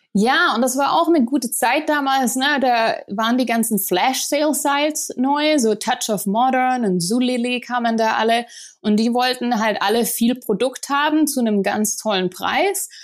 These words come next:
Und die haben das dann echt gefördert und auch super vermarktet, ne?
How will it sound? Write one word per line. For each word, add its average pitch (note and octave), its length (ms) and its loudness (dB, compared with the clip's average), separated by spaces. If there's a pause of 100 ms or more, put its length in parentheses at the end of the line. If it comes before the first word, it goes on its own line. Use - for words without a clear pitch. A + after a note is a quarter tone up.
(180)
Und A3+ 280 2
die A3 140 0
haben A3+ 140 0
das C4 220 2
dann B3 140 0
echt A#3 340 -2
gefördert A#3 540 0
und - 120 -4
auch G3+ 200 0
super A#3+ 500 0
vermarktet, G3+ 760 -2
ne? G#3+ 280 0